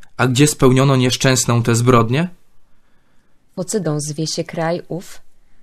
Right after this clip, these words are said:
Speaker 2: a dwie drogi z Delf i Daulidy zbiegają się w jedną.
Speaker 1: A jak to dawno od tego zdarzenia?
Speaker 2: Na krótko, nim ty władcą tej krainy zostałeś. Wieść ta doszła do stolicy.
Speaker 1: O Zeusie,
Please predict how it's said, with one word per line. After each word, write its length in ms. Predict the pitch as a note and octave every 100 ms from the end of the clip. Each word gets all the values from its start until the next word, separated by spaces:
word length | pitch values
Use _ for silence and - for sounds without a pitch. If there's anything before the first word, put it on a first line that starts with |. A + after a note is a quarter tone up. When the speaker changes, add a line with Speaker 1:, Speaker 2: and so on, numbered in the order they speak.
| -
Speaker 2:
a 80 | E3
dwie 200 | E3 F3+
drogi 360 | F3 F#3+ F3+
z 100 | D#3+
Delf 420 | D#3 F3 F3+ - -
i 80 |
Daulidy 680 | D#3+ E3 E3 F#3+ D#3 C#3+ D#3+ F3+
zbiegają 520 | E3+ E3 D#3 D3 D#3
się 180 | - E3+
w 60 |
jedną. 440 | D#3+ C3+ A#2+ - D3+ - _ - - - _ -
Speaker 1:
A 100 | A#2+
jak 260 | C3 B2
to 120 | - B2
dawno 580 | C#3 C3 A2+ G#2+ A2
od 200 | A2+ A2+
tego 260 | - A2 G#2+
zdarzenia? 540 | G#2 G#2 G2+ G2+ B2+ C3+ - - - -
Speaker 2:
Na 120 | F3+
krótko, 440 | - G3 - E3
nim 200 | E3 E3+
ty 140 | E3 E3+
władcą 520 | F3 F3 E3+ - E3
tej 160 | E3 E3
krainy 460 | E3+ D#3 D#3+ D#3
zostałeś. 640 | D#3+ D#3 - D3+ D3+ D#3+ - - - - - -
Wieść 340 | F#3+ F3 -
ta 200 | - D3+
doszła 380 | D#3 E3+ - F3
do 100 | E3
stolicy. 600 | D#3+ F3+ D3+ C#3 - D#3 - - - _ - _ _ _
Speaker 1:
O 80 | A2+
Zeusie, 560 | A2 A2+ G#2+ - G#2